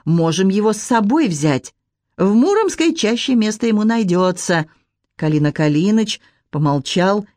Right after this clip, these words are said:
и добавил: «Он ведь тоже, если подумать, вроде нечистой силы».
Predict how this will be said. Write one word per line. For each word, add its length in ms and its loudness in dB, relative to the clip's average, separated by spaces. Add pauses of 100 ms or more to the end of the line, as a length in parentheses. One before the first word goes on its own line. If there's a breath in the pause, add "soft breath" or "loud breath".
и 100 -2
добавил: 720 0 (520)
«Он 240 2
ведь 220 -2
тоже, 340 0
если 280 0
подумать, 600 0 (200)
вроде 520 0
нечистой 600 0
силы». 560 -2